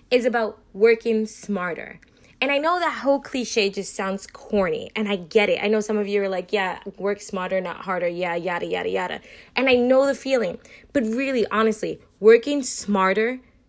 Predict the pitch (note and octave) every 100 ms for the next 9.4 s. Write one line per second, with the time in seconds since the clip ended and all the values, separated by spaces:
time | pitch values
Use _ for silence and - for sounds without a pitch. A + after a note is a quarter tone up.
0 | - A3 G#3 A3+ A#3 A3 A3 A3+ G3 G3+
1 | E3 G3+ G3+ - G3+ - - F#3 F3 F#3
2 | A3 A3+ - - G#3+ - A3 A3 A#3+ A3
3 | A#3+ A3 G3+ A3 F#3 - - G3+ A#3 D4
4 | F4 _ - - B3+ A#3+ - G#3+ A3+ C#4
5 | B3+ A#3 A#3+ B3 A#3 G#3+ G3+ G#3 G3+ G#3+
6 | G3+ F#3 F#3+ G3 G3 - F#3+ - - F3+
7 | - C4 F#4+ - - _ _ _ _ _
8 | _ _ _ - C#4+ D4+ B3+ C#4 A#3+ A3+
9 | A3+ A3+ A#3 D#3+